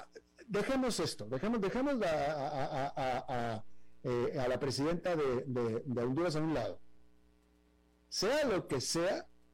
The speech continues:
lo que estaba trayendo Piedad Córdoba es rechueco y reapestoso. Y ya sabremos de qué se trata.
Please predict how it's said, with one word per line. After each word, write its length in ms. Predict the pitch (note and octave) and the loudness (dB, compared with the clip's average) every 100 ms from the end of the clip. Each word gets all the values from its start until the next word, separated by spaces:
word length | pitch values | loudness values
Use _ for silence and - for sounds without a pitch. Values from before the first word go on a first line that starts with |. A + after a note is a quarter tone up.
| _ - | _ -8
lo 140 | B2 | -6
que 60 | G#3 | -4
estaba 260 | E3+ F3+ | 0 0
trayendo 340 | D3+ C#3+ E3 E3 | 2 0 0 0
Piedad 260 | C3 D3 | 0 0
Córdoba 500 | C#3+ C3+ D3+ F#3 - - | 0 0 0 0 -2 0
es 320 | C#3 F#3 - | 2 2 -2
rechueco 800 | C3+ - B2+ B2 E3 C#3+ - F#2+ - - - - - - | -4 -2 -2 0 2 2 0 -6 -10 -18 -20 -20 -20 -2
y 160 | A#3+ A#3+ | 2 2
reapestoso. 880 | G#3+ A3 A3+ A3+ - - C#3 - - - - - - _ _ _ _ _ - _ _ _ _ _ _ _ _ - | 2 2 2 0 -2 -2 -4 -4 -14 -20 -20 -20 -20 _ _ _ _ _ -20 _ _ _ _ _ _ _ _ -8
Y 80 | |
ya 180 | A#2+ B2+ | -2 0
sabremos 480 | C3 F3 E3+ E3+ E3 | 2 0 2 0 0
de 100 | C3+ | -2
qué 100 | C#3 | -2
se 120 | D3+ | -4
trata. 400 | D3 A#2+ - F2 | -2 -2 -4 -12